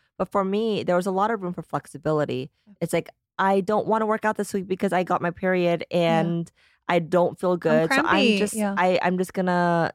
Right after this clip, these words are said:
Speaker 1: just, like, let it go this week."
Speaker 2: Yeah.
Speaker 1: Or I've been traveling all month and I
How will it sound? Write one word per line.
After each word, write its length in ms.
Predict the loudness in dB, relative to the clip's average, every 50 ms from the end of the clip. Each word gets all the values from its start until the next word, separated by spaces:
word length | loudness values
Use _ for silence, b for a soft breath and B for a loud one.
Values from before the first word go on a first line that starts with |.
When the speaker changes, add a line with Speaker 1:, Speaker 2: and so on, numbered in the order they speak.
| _ -8
Speaker 1:
just, 220 | -6 -6 -4 -2
like, 180 | -2 -2 -2 0
let 120 | 0 0 0
it 80 | 0
go 160 | -2 -2 -2
this 260 | -2 -2 -6 -6 -8 -10
week." 280 | -8 -6 -6 -6 -8 -4
Speaker 2:
Yeah. 60 | 0 2
Speaker 1:
Or 160 | 2 4 4
I've 180 | 2 2 0
been 140 | -2 -4 -8
traveling 560 | -6 -2 0 0 0 0 0 -2 -2 -2 -4 -8 _ _ _ _ _ _ _ _ _ _ _ _ 0
all 160 | 2 2 2 2
month 440 | 2 2 2 2 2 0 -2 -4 _ -6
and 140 | -4 0 0
I 200 | 2 0 0